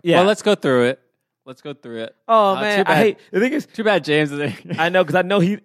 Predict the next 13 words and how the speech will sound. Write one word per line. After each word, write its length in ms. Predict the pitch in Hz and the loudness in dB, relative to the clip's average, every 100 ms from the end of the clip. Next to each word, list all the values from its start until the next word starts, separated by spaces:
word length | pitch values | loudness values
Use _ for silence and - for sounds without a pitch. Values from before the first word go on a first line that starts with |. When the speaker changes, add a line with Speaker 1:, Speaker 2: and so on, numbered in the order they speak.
| _ | _
Speaker 1:
James, 280 | 107 180 196 | -2 0 0
just 160 | 160 170 | -2 -2
so 60 | |
everyone 280 | 170 165 151 | -4 -2 -4
knows, 200 | 143 135 | -4 -6
James 280 | 101 139 151 | -2 -4 -2
said 120 | 151 | -6
he 100 | 135 | -8
likes 280 | 120 113 127 | -8 -8 -8
this 120 | 147 | -12
movie, 260 | 139 160 160 - | -10 -8 -10 -6
and 140 | 165 160 _ _ | -6 -6 _ _
I 460 | 143 160 175 185 | -6 -4 -4 -10